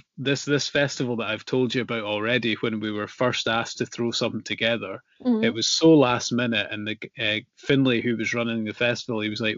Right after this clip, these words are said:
Speaker 1: "We really need you to have a name for the program and stuff like that." And we happened to be with our friend Katrina at the time, who was from
Speaker 2: Oh.
Speaker 1: Lew-,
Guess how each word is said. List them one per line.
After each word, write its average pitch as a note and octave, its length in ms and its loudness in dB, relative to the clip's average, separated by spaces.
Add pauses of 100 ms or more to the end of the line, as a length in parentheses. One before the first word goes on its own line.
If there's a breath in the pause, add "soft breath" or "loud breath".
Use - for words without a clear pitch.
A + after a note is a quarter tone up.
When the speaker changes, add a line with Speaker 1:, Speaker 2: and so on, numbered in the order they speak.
Speaker 1:
"We A#2 60 -4
really A#2+ 220 2
need G#2+ 200 0
you A2 100 0
to A2+ 140 -2
have G#2+ 220 0
a G#2+ 80 -4
name G#2+ 380 0
for A2+ 160 -2
the G#2 120 0
program A2 520 0
and G2 80 -6
stuff - 260 -2
like A2 120 -2
that." G#2 200 -2 (640 loud breath)
And A#2 120 4
we A#2 80 8
happened A#2 400 2
to A2+ 100 0
be A2+ 220 0
with A2 180 -2
our G#2+ 120 4
friend A2 340 -2
Katrina A#2+ 480 0
at A2 100 -8
the A2 80 -8
time, A2+ 360 0
who G#2+ 160 -2
was A2 120 0
from A#2 360 2
Speaker 2:
Oh. C#4+ 240 -2
Speaker 1:
Lew-, A#2 340 2